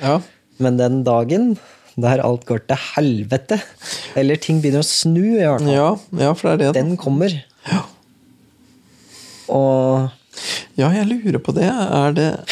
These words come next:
Speaker 1: er det, ja, det, det er litt sånn du ser det, at det er på en måte en slags, ja, fordi at du har, du forteller jo nå at det har vært noen sånne vendepunkter. Ting var sånn, og så skjedde det, og så ble det sånn.
Speaker 2: Ja.
Speaker 1: Um, og når var det det begynte, og hva var liksom knekkpunktet på et vis, da?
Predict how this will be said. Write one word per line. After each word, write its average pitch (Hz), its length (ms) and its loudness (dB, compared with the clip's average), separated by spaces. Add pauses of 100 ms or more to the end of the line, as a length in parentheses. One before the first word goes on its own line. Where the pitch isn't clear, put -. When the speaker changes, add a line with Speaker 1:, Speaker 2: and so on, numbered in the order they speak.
(440)
Speaker 1:
er 135 100 2
det, 151 220 0
ja, 131 180 2
det, 139 380 -2
det - 60 0
er 143 40 2
litt 139 140 0
sånn 117 240 -4
du 123 80 0
ser 120 280 -2
det, 113 80 0
at 147 260 2
det 135 100 0
er 117 100 -2
på 135 140 -8
en 127 40 0
måte 120 220 -2
en 117 400 0
slags, - 460 -4 (600)
ja, 135 120 2
fordi 147 180 0
at 147 280 -4
du 147 120 2
har, 131 220 2
du 135 140 -2
forteller 127 340 -2
jo 123 100 2
nå 113 200 0
at - 80 -6
det 120 100 0
har 110 120 0
vært - 120 -20
noen 123 100 0
sånne 113 220 0
vendepunkter. 107 720 -4
Ting 113 160 -2
var 107 140 0
sånn, 151 320 0
og 135 80 0
så - 100 -8
skjedde 110 300 -2
det, 104 120 0
og 98 100 -2
så 127 120 -8
ble 95 140 -2
det 95 100 -4
sånn. - 320 -6 (180)
Speaker 2:
Ja. 113 60 -10 (720)
Speaker 1:
Um, 135 340 -2
og 123 320 2
når 117 200 0
var 113 120 0
det 110 80 -4
det 120 120 -2
begynte, 113 360 -2
og 107 100 0
hva 110 140 0
var 104 120 0
liksom - 200 -6
knekkpunktet - 800 -8
på - 80 -4
et 156 120 -6
vis, 143 180 -4
da? 175 100 0